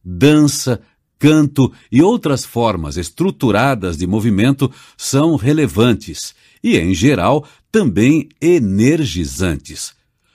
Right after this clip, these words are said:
Você também pode escolher uma atividade de rotina, como varrer folhas ou dobrar a roupa lavada, e fazer isso de maneira bem tranquila e calma,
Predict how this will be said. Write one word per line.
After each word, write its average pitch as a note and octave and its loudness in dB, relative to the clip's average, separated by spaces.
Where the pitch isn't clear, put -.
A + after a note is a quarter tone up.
Você G#2 0
também E3+ -2
pode A#2 -2
escolher C#3 -2
uma G2+ 0
atividade F2 -6
de E2+ -4
rotina, C#3 0
como G2+ 0
varrer G#2 0
folhas C3+ 0
ou D3 2
dobrar A#2+ 2
a F2+ -2
roupa A#2 2
lavada, F2+ -2
e B3 2
fazer C3 2
isso B2 2
de A#2 2
maneira A2 2
bem G2+ 0
tranquila C3+ 0
e C3 2
calma, G#2 0